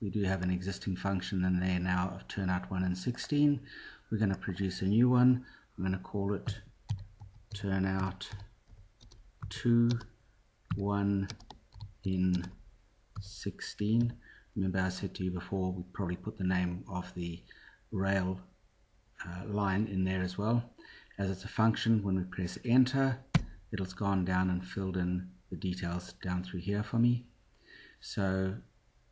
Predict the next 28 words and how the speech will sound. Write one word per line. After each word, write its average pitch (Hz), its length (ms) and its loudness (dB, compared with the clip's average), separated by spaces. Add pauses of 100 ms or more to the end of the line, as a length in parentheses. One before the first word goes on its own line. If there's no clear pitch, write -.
(260)
we've - 140 -6
got 95 260 -4
a 90 340 -4
turnout 98 440 2
name. 104 520 2
The 92 80 -6
turnout 95 460 0
type 107 260 -2
that - 100 -6
we're 104 60 -4
going 98 240 0
to - 100 -10
choose 110 640 2 (400)
is 92 120 -4
again 95 320 2
going 90 260 2
to 90 120 -6
be 90 420 0 (120)
our 87 200 -2
one 92 260 2
in 90 320 0 (300)
sixteen. 147 800 2 (1300)
Remember 90 280 0
that 92 180 -4 (380)
you 90 120 -2
need 90 200 -4
to - 80 -12
pick - 340 -6